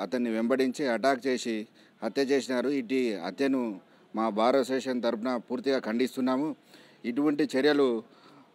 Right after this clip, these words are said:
ఆ, హేయమైన చర్య. దీన్ని ప్రతి ఒక్క పౌరుడు స్పందించాల్సిందే. ఇటు ఓ-, హత్య వెనుక రాజకీయ కుట్ర ఉన్నదని మేము భావిస్తున్నాము.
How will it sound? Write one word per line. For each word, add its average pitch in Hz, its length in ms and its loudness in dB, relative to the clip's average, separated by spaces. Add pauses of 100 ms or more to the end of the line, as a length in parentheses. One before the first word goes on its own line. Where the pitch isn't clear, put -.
(180)
ఆ, 104 260 -2
హేయమైన 143 420 6
చర్య. 139 400 2
దీన్ని 131 340 0
ప్రతి 120 320 -4
ఒక్క 127 220 0
పౌరుడు 135 360 0
స్పందించాల్సిందే. 127 960 0 (500)
ఇటు 131 340 0
ఓ-, 110 440 0 (720)
హత్య 127 240 4
వెనుక 151 260 6
రాజకీయ 139 840 4
కుట్ర 139 200 0
ఉన్నదని 131 640 2
మేము 120 280 -2
భావిస్తున్నాము. 131 760 2